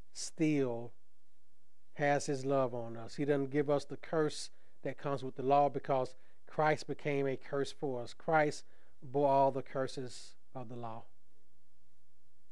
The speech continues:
Lord, thank you for being so faithful. Thank you for being so good. And until we meet on Lord's Day, Lord, may your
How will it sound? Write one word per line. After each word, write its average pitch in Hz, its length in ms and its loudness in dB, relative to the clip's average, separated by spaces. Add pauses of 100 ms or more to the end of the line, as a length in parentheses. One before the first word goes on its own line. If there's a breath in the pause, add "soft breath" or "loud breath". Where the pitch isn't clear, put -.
(720)
Lord, 151 220 6
thank 165 180 8
you 165 80 0
for 165 120 0
being 151 240 4
so 143 200 0
faithful. 120 480 -4 (1040)
Thank 139 160 -2
you 156 120 -4
for 120 40 -4
being 127 240 0
so 127 200 -4
good. 113 440 -6 (1120)
And 131 100 -6
until 156 200 0
we 156 60 6
meet 160 160 8
on 165 180 8
Lord's 143 220 4
Day, 131 120 -2
Lord, 127 240 -2
may 135 160 0
your 135 300 2